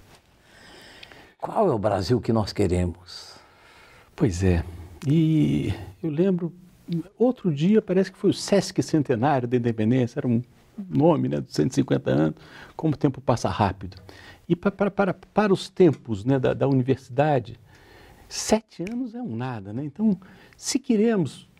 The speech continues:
Speaker 2: discutir qual é o Brasil que queremos em dois mil e vinte e dois, tá na hora de ações, né? Começar a, a botar as pessoas pra trabalhar, pra discutir,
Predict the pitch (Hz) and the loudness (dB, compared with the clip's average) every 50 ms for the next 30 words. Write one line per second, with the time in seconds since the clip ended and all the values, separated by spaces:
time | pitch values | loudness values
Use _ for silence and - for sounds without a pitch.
0 | _ _ - - - - - - - - - - - 156 135 113 - - - - | _ _ -16 -6 -2 -2 0 2 2 0 2 0 0 2 2 0 0 -6 -2 0
1 | 240 214 190 180 160 131 139 131 117 104 - 165 143 - 123 113 - 120 110 117 | 2 2 4 2 2 2 2 0 0 0 -4 -10 -10 -10 -10 -4 0 0 2 4
2 | 131 127 113 107 104 101 - 127 113 113 117 104 98 110 123 131 117 107 117 113 | 2 2 2 2 0 -2 -2 -2 0 2 0 0 0 0 2 2 2 0 -4 -8
3 | - 113 107 120 123 131 131 127 123 - - _ _ _ - - - - - - | -10 -6 -2 0 2 2 2 0 -2 -6 -18 _ _ _ -20 -20 -20 -20 -20 -20
4 | _ - 233 233 190 156 175 202 226 226 233 214 175 - - - - - - - | _ -4 -2 0 2 2 2 2 2 2 0 -2 -2 -6 -14 -20 -14 -4 -4 -4
5 | - - - - 143 123 104 92 90 - - 131 131 - 170 156 123 - - - | -4 -4 -2 0 2 2 2 0 -2 -4 -4 -4 -4 -2 0 0 0 0 0 0
6 | 196 220 208 196 180 175 156 147 - - - - - - - - - - _ _ | 0 2 2 2 2 2 2 2 0 0 -2 -6 -10 -20 -20 -20 -20 -20 _ _
7 | - - - - 185 - - 226 180 - - 147 131 - - 170 - - - - | -20 -10 -6 -6 -6 0 2 0 0 2 0 -2 -2 0 0 -2 -2 -2 -6 -6
8 | - - 143 123 - - 123 139 139 131 131 131 - 135 127 - - - 123 - | -2 0 0 0 0 0 0 2 2 2 0 0 -2 -4 -4 -4 -4 -10 -12 -10
9 | - - 156 147 139 - | -4 0 2 2 2 2